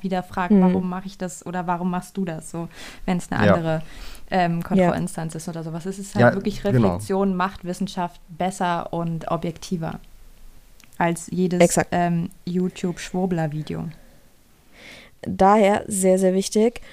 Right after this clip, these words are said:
Speaker 2: Ich wollte aber, ich nehme das jetzt direkt, weil du sagst Selbstreflexion und möchte, äh, da auf zwei Sachen eingehen oder eine, eine Sache, von der ich zwei Beispiele mitgebracht hab.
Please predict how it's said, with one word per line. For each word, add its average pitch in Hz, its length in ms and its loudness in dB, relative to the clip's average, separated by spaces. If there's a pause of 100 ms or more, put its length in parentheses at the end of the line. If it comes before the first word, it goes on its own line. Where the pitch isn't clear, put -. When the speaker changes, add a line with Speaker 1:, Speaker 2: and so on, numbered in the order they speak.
(1300)
Speaker 2:
Ich - 360 4
wollte 233 320 8
aber, 214 220 8
ich 220 140 0
nehme 240 180 8
das 240 160 4
jetzt 226 180 0
direkt, 208 340 2
weil 208 120 4
du 208 160 4
sagst 202 300 2
Selbstreflexion 220 920 4
und 202 80 4
möchte, 196 600 4
äh, 185 320 4
da 196 160 2
auf 202 180 0
zwei 202 220 0
Sachen 196 480 0
eingehen 196 360 4
oder - 280 0
eine, 190 240 4
eine 269 320 6
Sache, 240 480 4
von 202 360 2
der 196 160 4
ich - 140 -4
zwei 202 300 4
Beispiele 190 500 2
mitgebracht - 600 -8
hab. 185 180 -6